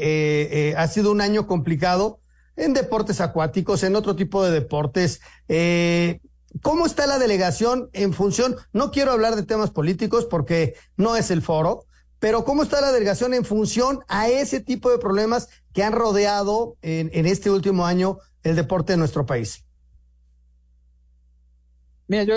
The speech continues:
Speaker 2: yo creo que no, no, obviamente no es algo es-, eh, que sea oculto, ¿no? Creo que todos sabemos lo que ha pasado, no solamente con una federación,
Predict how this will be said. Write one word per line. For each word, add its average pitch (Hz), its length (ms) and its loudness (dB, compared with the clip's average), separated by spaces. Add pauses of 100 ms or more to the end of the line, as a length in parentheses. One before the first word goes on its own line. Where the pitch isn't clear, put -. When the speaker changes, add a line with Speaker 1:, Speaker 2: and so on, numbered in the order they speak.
Speaker 2:
yo 196 140 0
creo 208 140 -2
que 190 120 -2
no, 165 480 -2
no, 156 160 -4
obviamente 165 540 0
no 151 100 -2
es 143 80 -2
algo 147 180 0
es-, 117 280 -6
eh, 120 260 2
que 127 100 -2
sea 143 140 0
oculto, 147 720 -2
¿no? 139 140 -2
Creo 151 160 -2
que 151 80 -4
todos 147 160 -2
sabemos 139 260 0
lo 123 60 0
que 139 100 -4
ha 127 40 -2
pasado, 143 440 -2
no 139 80 -6
solamente 147 420 -4
con 139 140 -4
una 135 60 -2
federación, 135 440 -2